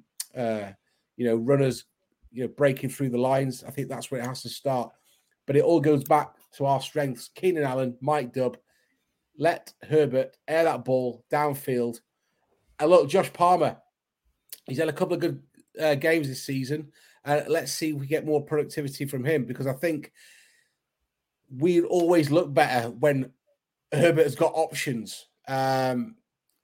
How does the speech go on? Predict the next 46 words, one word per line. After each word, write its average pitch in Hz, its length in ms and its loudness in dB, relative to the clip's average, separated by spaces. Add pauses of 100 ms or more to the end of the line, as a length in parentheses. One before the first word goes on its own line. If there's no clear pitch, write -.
(140)
and 147 120 -2
we 170 80 -2
just 220 180 -6
need 285 140 0
a 247 40 0
bit 277 140 4
of 214 140 0
luck 226 220 -2
as 160 100 -4
well. 170 180 4
Uh, 147 320 -4
you 170 80 -8
know, 147 100 -4
it 135 60 -6
goes 151 160 -4
back 165 140 -6
to - 140 -12
that 147 140 -4
interception 147 520 -8
against 131 260 -8
Kansas 127 360 -8
City. 104 460 -8
I 123 60 -8
mean, 123 220 0
that 147 100 -2
was, 110 160 -12 (120)
that 135 180 -4
was 120 100 -8
a 113 40 -12
game 127 180 -4
of 113 80 -10
pinball, 120 540 -2 (560)
you 127 100 0
know, 131 220 6
and 135 120 2
it 139 100 0
just 135 200 -8
landed 143 280 0
in 135 100 -4
the 131 80 -2
breadbasket 127 720 -4
of 117 100 -6
one 131 160 -2
of 127 100 -2
the, 123 340 -2
uh, 123 400 0